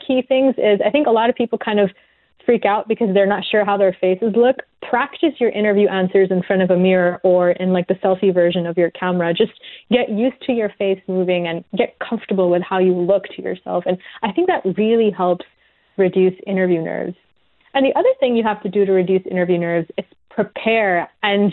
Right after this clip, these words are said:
I know a lot of people, especially in sales, are like, "I'm a smooth talker. I can sell anything. I can sell myself. I don't need to prepare." And it's, and those are the kind of people, unfortunately, that,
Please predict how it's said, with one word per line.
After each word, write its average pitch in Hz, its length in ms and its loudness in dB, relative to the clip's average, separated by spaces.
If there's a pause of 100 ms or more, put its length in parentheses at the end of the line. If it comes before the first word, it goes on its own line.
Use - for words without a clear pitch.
(160)
I 214 100 0
know 247 160 4
a 254 120 4
lot 233 100 0
of 254 80 -4
people, 240 280 -2
especially 214 520 -2
in 196 160 0
sales, 208 260 2
are 220 80 2
like, 208 300 0
"I'm 381 160 2
a 339 160 4
smooth 240 280 0
talker. 226 460 0
I 285 120 0
can 226 220 -2
sell 196 180 -2
anything. 202 480 2
I 226 180 0
can 208 180 2
sell 185 180 -6
myself. 190 500 -2
I 226 160 0
don't 233 140 2
need 202 160 2
to 196 120 2
prepare." 185 560 2 (800)
And 240 140 4
it's, 240 200 0 (360)
and 240 300 2
those 285 200 4
are 392 160 2
the 339 100 2 (140)
kind 269 160 0
of 294 80 0
people, 277 300 0
unfortunately, 240 880 2
that, 208 500 -2